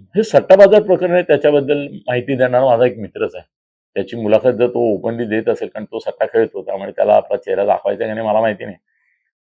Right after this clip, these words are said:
"वो अपना दोस्त, उसका सब मालूम रहता है ना उसको." तर तो, तो सट्टा बाजारातलं काय चाललंय, पण तिथे पण, अ, सुनेत्रा वहिनी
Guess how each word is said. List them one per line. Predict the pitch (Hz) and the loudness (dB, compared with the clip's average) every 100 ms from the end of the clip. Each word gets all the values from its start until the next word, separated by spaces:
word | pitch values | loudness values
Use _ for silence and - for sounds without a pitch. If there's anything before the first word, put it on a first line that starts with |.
| _ _ _ _ | _ _ _ _
"वो | 120 143 | 0 4
अपना | 123 147 147 110 _ | 4 2 -2 -4 _
दोस्त, | 117 151 143 - _ _ _ _ _ _ - | 0 0 0 -10 _ _ _ _ _ _ -20
उसका | - 139 131 | -10 -6 -6
सब | 135 | -6
मालूम | 120 120 131 | -2 -2 0
रहता | 117 98 | -4 -4
है | 120 | -6
ना | 151 | -8
उसको." | 107 - 101 _ _ _ _ _ 123 | -14 -16 -20 _ _ _ _ _ -8
तर | |
तो, | - 160 | 0 0
तो | 160 - 160 160 135 - _ _ _ _ _ _ - | 0 0 0 -2 -6 -14 _ _ _ _ _ _ -6
सट्टा | 113 - 139 | -4 4 6
बाजारातलं | 139 135 139 135 135 139 131 | 6 6 6 4 0 -2 0
काय | 131 127 | 2 4
चाललंय, | 131 117 113 | 4 4 4
पण | 110 170 | 0 -4
तिथे | - _ - 139 | -6 _ -2 2
पण, | 196 202 | 4 2
अ, | 185 156 143 123 | 0 -2 -4 -8
सुनेत्रा | - 127 147 147 | -10 -8 -4 -2
वहिनी | 139 127 127 127 123 117 | 0 -2 -6 -10 -10 -12